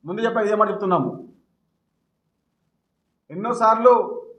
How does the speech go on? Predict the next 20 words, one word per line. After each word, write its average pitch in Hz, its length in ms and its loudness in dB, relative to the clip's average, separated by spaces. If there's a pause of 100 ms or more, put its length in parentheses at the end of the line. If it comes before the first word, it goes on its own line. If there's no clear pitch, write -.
(260)
కొంతమంది 208 380 -2
నాయకులు 220 240 0
మాట 202 220 4
మాట్లాడుతూ 208 460 2
ఉంటారు, 196 180 0
"మేము 190 220 2
అది 180 180 0
చేస్తాం, 214 300 2
ఇది 190 120 0
చేస్తామని" 196 360 2
చెప్పి. - 180 -4 (1400)
కానీ 196 160 -6
మాట 202 320 2
మీద 233 240 2
ఉండి 233 380 2 (2500)
ఇచ్చిన 240 280 -4
మాట 220 180 4
ప్రకారం 220 460 4 (1700)
మత్స్యకార 233 520 0
కుటుంబాలకు 214 580 4